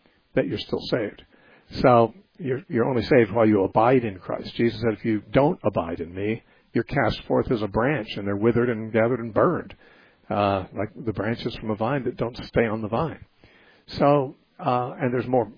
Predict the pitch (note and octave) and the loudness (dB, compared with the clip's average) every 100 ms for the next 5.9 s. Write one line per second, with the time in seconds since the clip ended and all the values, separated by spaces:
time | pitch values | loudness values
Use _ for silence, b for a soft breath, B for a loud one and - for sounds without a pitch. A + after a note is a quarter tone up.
0 | - C#3 C#3+ F3 G#2+ F#2 - A2+ - G#2+ | -16 -4 -2 -2 -6 -8 -6 -6 0 -2
1 | - B2 A#2 - G#2+ F#2+ G2 G2+ A2 - | -2 -8 -4 -2 0 0 -4 -2 -6 -4
2 | A#2+ G#2+ - _ b b b b - G2 | -6 -6 -12 _ b b b b -6 -4
3 | G2 F#2 G2+ - - C3 A2 - A#2 G#2+ | -2 -6 -10 -14 -2 0 0 0 2 2
4 | - B2 - G2+ G2+ F#2 G2+ G2+ G2 F#2+ | 2 -4 -4 -6 -8 -6 0 0 -2 -8
5 | F#2+ F#2 F#2+ - G2 G2+ D#3+ C#3 F#2+ | -4 -4 -6 -12 -10 0 4 4 2